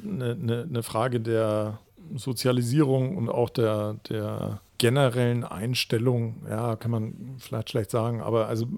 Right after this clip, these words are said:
ähm, Deutschland hat ja auch nicht wenig Schusswaffen.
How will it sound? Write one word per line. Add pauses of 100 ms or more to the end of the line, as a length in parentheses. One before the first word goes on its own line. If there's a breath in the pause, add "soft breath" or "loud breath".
(120)
ähm,
Deutschland
hat
ja
auch
nicht
wenig
Schusswaffen.